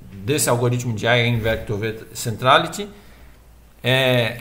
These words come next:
que ele acrescenta duas, dois recursos, que é uma normalização e o que a gente chama de Random Jump Assumption, né, que é a ideia de que,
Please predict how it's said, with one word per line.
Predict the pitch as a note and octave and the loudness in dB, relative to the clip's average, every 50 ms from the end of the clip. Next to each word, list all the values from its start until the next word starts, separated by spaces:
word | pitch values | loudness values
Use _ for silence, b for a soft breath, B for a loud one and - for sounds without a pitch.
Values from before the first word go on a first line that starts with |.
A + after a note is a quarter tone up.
| - - | -10 -8
que | F#3 G3 A3 A3 | -4 -2 2 2
ele | G3+ G#3 A3 A3+ | 4 4 4 4
acrescenta | A3 A3+ A#3+ A#3 A3+ - A#3 A3 A3 G3 | 2 4 2 2 2 2 0 0 -2 -2
duas, | F3+ A3 B3 A#3 G3 - | 0 2 2 2 2 0
dois | - - G#3 A3 G#3 | 0 0 0 0 0
recursos, | G3+ F#3+ F#3+ - F#3+ F#3 D3 - C3 B2 - | -2 -4 -2 -2 -2 -2 -2 -2 -4 -6 -6
que | - - C#3+ | -4 -2 0
é | D3 | 0
uma | D3 D3 D#3 D#3 D3+ | 2 2 2 0 0
normalização | D#3 F3 F3 F3 F3+ F3+ F3+ F#3 F3+ G3 F#3 - - - - G3 G#3+ A3+ A3 - - - | 0 0 0 2 2 2 2 2 2 2 2 2 2 2 2 4 4 2 2 0 -4 -6
e | D3+ E3 F#3 G3 | -2 0 2 2
o | F#3+ F3+ F#3 | 2 2 0
que | F3+ - F#3 | 0 0 2
a | F3+ D#3+ | 2 2
gente | C#3+ E3 E3+ E3+ | 2 0 -4 -4
chama | - - F3 F3 E3 | -4 -4 -2 -2 -2
de | D#3 C#3+ D3 D3 C#3 C3+ C#3 C3+ - - | -2 -2 -2 0 0 -2 -4 -6 -10 -10
Random | B2+ B2 C3 D3+ F3 F#3 F3+ F3+ E3 D#3 B2+ | -6 -4 -2 0 0 0 0 0 0 0 -2
Jump | A#2+ C3 C#3 D3+ D3 - - | 0 0 0 -2 -2 -4 -6
Assumption, | - B2+ - - - F3+ F3 D3 B2 - - F#2 F2 F#2 - - b b b b b b b b b b | -6 -4 -2 -2 -2 -2 -2 -2 -4 -6 -6 -8 -8 -10 -12 -16 b b b b b b b b b b
né, | B2+ A#2 A2+ | -6 -6 -4
que | A2 - C3+ | -2 -2 0
é | |
a | C3 | 0
ideia | B2+ B2 B2+ C3 D3 D#3 D#3 D3 | 2 2 2 0 2 2 0 0
de | C#3 C#3+ C3+ | -2 -6 -10
que, | - - - C#3+ C#3+ D3+ D3 C#3+ - | -12 -12 -8 -6 -4 -4 -4 -6 -10